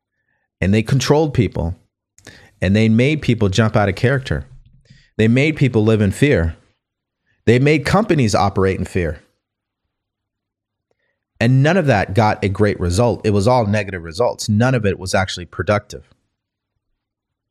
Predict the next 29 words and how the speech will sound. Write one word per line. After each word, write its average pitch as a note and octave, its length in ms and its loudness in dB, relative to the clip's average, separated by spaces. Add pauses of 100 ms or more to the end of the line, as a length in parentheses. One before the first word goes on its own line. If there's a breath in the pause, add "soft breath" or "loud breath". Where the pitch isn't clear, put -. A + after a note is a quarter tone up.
(1900 loud breath)
I'm D3+ 180 0
saying G#3 300 0
this F#3+ 200 -2
to C#3+ 60 0
say E3+ 260 2
that C#3+ 280 2
I D3 80 4
don't G#3 160 2
care E3 180 2
what B2+ 160 2
side C3 320 2
you A2+ 180 4
are B2 380 2
on A2 480 -2 (720)
when A#2 140 2
it - 80 -4
comes B2+ 220 2
to B2+ 40 -2
this A2 140 0
conversation. G#2+ 800 -2 (800)
I'm D#3 180 2
not D3+ 200 2
here C3 160 2
to A#2 100 0
tell C#3 240 0
you C3 120 2
what C3+ 200 0
to D3+ 80 0
think. F#3+ 400 -2